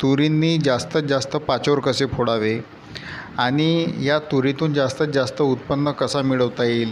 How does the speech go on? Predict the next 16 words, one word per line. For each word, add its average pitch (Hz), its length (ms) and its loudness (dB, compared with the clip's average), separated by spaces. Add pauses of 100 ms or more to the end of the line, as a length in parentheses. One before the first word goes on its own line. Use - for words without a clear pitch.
(120)
हे 123 200 -2
आपण 139 320 0
या 135 120 2
व्हिडिओच्या 120 480 0
माध्यमातून 110 580 -2
पाहणार 110 340 0
आहोत. 90 120 -4 (720)
तर 160 120 0
मित्रांनो, 151 560 -2
कसं 147 300 -4
आहे 139 100 0
की 143 420 -4 (240)
आता 139 440 -4 (1400)
आमच्या 131 520 0 (460)
भंडारा 143 440 2
जिल्ह्यामध्ये 131 640 0